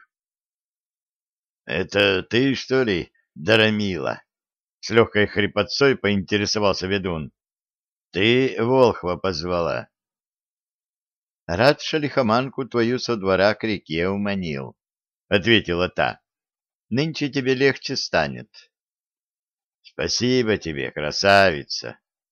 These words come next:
прикрыл глаза Середин. «Меня батюшка с кашей к тебе послал.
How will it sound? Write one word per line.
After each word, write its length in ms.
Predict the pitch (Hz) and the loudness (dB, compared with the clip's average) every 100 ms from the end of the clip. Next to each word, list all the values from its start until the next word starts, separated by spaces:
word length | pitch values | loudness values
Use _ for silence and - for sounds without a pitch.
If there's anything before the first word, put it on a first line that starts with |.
| _ | _
прикрыл 440 | 113 113 110 117 95 | 2 2 4 2 4
глаза 360 | 110 98 98 | 2 4 2
Середин. 600 | 87 104 98 76 64 62 _ _ _ _ _ _ _ _ _ _ _ _ | 2 2 2 0 -8 -14 _ _ _ _ _ _ _ _ _ _ _ _
«Меня 480 | 117 131 143 135 123 _ _ | -4 4 4 4 0 _ _
батюшка 560 | 101 139 131 123 - 120 | 4 4 2 -4 -2 -2
с 80 | |
кашей 400 | - 131 123 117 | 2 2 2 -4
к 100 | 107 _ | -6 _
тебе 260 | 107 95 | -4 -2
послал. 640 | - 104 98 90 80 76 | -4 -6 -4 0 0 -2